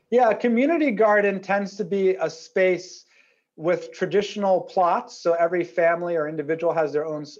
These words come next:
own plot. And, and then, you know, resources are shared in that context. But there's often a gate and a waiting list, and you're not really invited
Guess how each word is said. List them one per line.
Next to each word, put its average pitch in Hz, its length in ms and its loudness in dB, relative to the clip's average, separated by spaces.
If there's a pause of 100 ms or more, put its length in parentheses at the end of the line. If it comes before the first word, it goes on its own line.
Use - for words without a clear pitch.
own 151 180 -6
plot. 190 560 0
And, 156 440 -4
and 175 120 -6
then, 180 220 -4
you 190 100 -10
know, 165 120 0
resources 156 480 -2
are 143 100 0
shared 165 420 0
in 156 140 -4
that 135 180 -8
context. 156 600 -4 (300)
But 170 100 -4
there's 175 160 2
often 202 320 2
a 147 60 -6
gate 175 460 0 (120)
and 135 100 -10
a 127 60 -8
waiting 170 380 0
list, 165 480 -2
and 147 100 -12
you're 147 80 -10
not 208 220 -4
really 185 180 0
invited 160 540 0